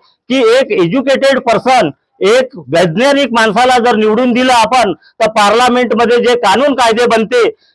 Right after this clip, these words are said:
तर या शेतकऱ्यांच्या विरोधात जर बनले, तर मी हा व्यक्ती जाऊन तोडीने, अ, पंतप्रधानांसोबत टक्कर घेऊन हा शेतकऱ्यांना आणि गोरगरीब जनतेला न्याय देऊ शकतो, अशी त्यांनी उंचवण्याकरिता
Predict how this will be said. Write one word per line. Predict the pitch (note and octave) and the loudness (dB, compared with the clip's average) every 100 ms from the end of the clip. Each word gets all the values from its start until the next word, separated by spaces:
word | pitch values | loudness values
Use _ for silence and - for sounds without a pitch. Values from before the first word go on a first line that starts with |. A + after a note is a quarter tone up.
| _ A#3 | _ 0
तर | A#3+ | 2
या | G#3+ B3 G#3+ | 2 2 0
शेतकऱ्यांच्या | F#3+ - B3 B3+ C4+ | -4 -2 0 0 0
विरोधात | B3 G#3+ B3 C4 A3 | 0 0 0 0 0
जर | A#3+ | -2
बनले, | A3 A#3 B3+ A#3+ | 0 0 0 0
तर | - _ A3 | -2 _ -4
मी | A3 A3+ | 0 0
हा | F#3 B3 | 2 2
व्यक्ती | A#3 A#3 - B3 | 2 -2 -2 -2
जाऊन | F#3+ G#3+ B3 D4 - - _ _ A3+ | 0 2 2 0 -4 -14 _ _ 0
तोडीने, | A#3 C4 D4 D4 D4+ - - _ _ G3 G3+ | 2 2 2 2 2 0 -6 _ _ -2 0
अ, | G#3 | 2
पंतप्रधानांसोबत | G#3 G#3 C#4 C4 C4 C4+ B3+ B3 C4 - - | 0 0 0 2 2 2 0 0 0 -2 -4
टक्कर | G#3+ - D4+ | -4 -2 0
घेऊन | B3 C#4 B3+ F3 - - | 2 2 0 -2 -10 -4
हा | G#3 | -2
शेतकऱ्यांना | A3+ A3 A3 B3+ B3+ B3+ C4+ | 0 -2 0 0 0 2 2
आणि | C4+ - A3+ B3 | 0 0 0 0
गोरगरीब | F#3+ A#3 B3 B3 G#3+ G#3+ | 0 0 2 0 0 -2
जनतेला | G#3+ A#3+ A#3+ | 0 0 2
न्याय | G3+ G#3+ | 2 0
देऊ | G#3 G#3+ | 0 0
शकतो, | G3+ F#3+ A#3 A3+ | -2 -4 -2 -2
अशी | G#3 F3 G#3+ | -2 -4 -2
त्यांनी | G3+ B3+ A3+ | -2 0 -2
उंचवण्याकरिता | A#3 G3+ B3 C4 C4+ B3+ B3 A#3+ G3 F3 | -2 -2 0 2 0 0 -2 0 0 2